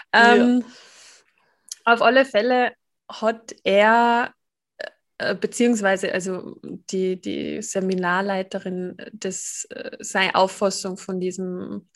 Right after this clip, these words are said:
Speaker 2: Prozessgeist oder eben von diesem Higher Self so gut übersetzt. Ähm, ich versuch's jetzt noch einmal so herzuholen,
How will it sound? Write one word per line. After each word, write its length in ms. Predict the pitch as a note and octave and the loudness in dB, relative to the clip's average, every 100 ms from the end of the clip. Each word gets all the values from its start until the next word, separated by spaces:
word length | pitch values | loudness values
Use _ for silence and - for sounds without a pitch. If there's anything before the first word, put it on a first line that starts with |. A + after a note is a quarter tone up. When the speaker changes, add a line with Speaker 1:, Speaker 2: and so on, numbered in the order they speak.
| - - _ | -20 -20 _
Speaker 2:
Prozessgeist 840 | - G3 - G3+ G3 - F#3+ F#3+ - | -12 -10 -6 -8 -6 -2 -2 -2 -4
oder 120 | F#3 | -6
eben 180 | F#3 F3+ | -4 -6
von 180 | G3 F#3 | -6 -6
diesem 300 | F#3 F#3 F#3+ | -6 -6 -4
Higher 220 | G3 G3 | -4 -4
Self 440 | - F#3+ F#3+ - _ - - - - | -2 -4 -4 -10 _ -20 -20 -20 -12
so 180 | - G3+ | -6 0
gut 260 | A3+ A3+ A3 | 6 4 4
übersetzt. 880 | G3+ G3+ G3 G3+ A3+ A3+ - - - | -2 -2 -2 0 0 -2 -16 -14 0
Ähm, 300 | G3+ G3 G3 | 4 4 4
ich 140 | G#3 G#3 | -2 -2
versuch's 480 | G#3 - C4+ D4 D#4 | -2 2 2 2 0
jetzt 220 | D4+ A#3 | 0 0
noch 180 | A#3 A#3 | 0 2
einmal 240 | A3 G#3 | 0 0
so 180 | - G3+ | 0 -6
herzuholen, 1120 | F3+ F3+ F#3 G#3+ - A3+ A3+ A3 A3+ A3+ - | -4 0 0 0 -4 -2 2 2 0 -4 -10